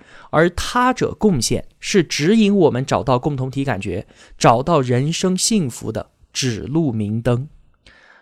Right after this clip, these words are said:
他者贡献和共同体感觉就是这里所说的社会责任感。那在《正面管教》这本书当中，简尼尔森又重申了这个概念。他举了一个例子啊，话说呢，有兄弟两个人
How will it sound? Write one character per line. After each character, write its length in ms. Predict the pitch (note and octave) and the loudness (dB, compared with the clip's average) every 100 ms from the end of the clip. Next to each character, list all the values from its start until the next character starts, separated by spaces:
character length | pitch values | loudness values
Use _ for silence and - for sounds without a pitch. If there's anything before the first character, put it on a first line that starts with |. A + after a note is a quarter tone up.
| _ | _
他 220 | - D#4+ | -2 2
者 140 | C4+ D3 | 4 2
贡 180 | G3+ | 2
献 260 | D3 C3+ - _ | 0 -2 -4 _
和 240 | - C#3+ | -4 -2
共 180 | D3+ F3+ | 0 0
同 160 | D3 | -2
体 140 | C#3+ D3 | -2 -2
感 180 | C3 - | -2 -6
觉 240 | D#2+ - _ - | -8 -10 _ 0
就 220 | C4 G3+ | 2 4
是 140 | - | 2
这 160 | B2+ D#3+ | 2 2
里 120 | B2+ | 2
所 160 | C3 F2 | 0 -4
说 200 | - G#2 | -2 -2
的 200 | - - _ | -2 -12 _
社 400 | - - G3+ C3 | -6 2 4 4
会 300 | - - A#2+ | 2 2 2
责 300 | G2+ G#2+ F2+ | 2 -4 -4
任 180 | A2+ A#2 | -4 -4
感。 240 | F2 - _ _ _ _ _ _ | -6 -14 _ _ _ _ _ _
那 120 | - C#4+ | -2 2
在 140 | C4+ | 2
《正 160 | - D4 | 2 4
面 160 | A3+ E3+ | 4 4
管 160 | B2+ | 2
教》 120 | A2 C3+ | 0 -2
这 120 | D#3+ | 0
本 120 | C3 | -2
书 140 | A2 A#2+ | -6 -4
当 180 | A#2 | -2
中， 220 | A2+ G#2+ C3+ | -2 -4 -8
简 260 | - F3 C#3 | -2 2 4
尼 120 | E3+ | 4
尔 120 | G#3+ | 2
森 280 | C3+ C#3+ D3 - - | 0 -2 -4 -8 0
又 160 | F3+ | 0
重 340 | - - B2 C#3+ | 0 -4 -4 -2
申 260 | - G#3 | 2 2
了 80 | A3 | 2
这 140 | C#3+ B2+ | 0 -2
个 100 | G#2 | -4
概 200 | A2 - | -6 -8
念。 140 | - _ _ _ _ _ _ - | -18 _ _ _ _ _ _ -6
他 120 | C#4+ | -4
举 160 | - | 2
了 80 | C3 | 2
一 60 | C#3+ | 2
个 80 | F3 | 2
例 140 | G3+ | 0
子 100 | - | -4
啊， 160 | - - - - | -10 -14 -20 -20
话 220 | - G#3 | 4 4
说 200 | F#3 F#3 | 6 2
呢， 240 | D#3 B2+ - - | 2 -2 -8 -2
有 120 | B2 | -2
兄 240 | - G#3 | 2 2
弟 120 | A3 | 4
两 180 | D#3+ G2 | 2 0
个 100 | G#2 | -2
人 260 | B2+ G#2 | -2 -4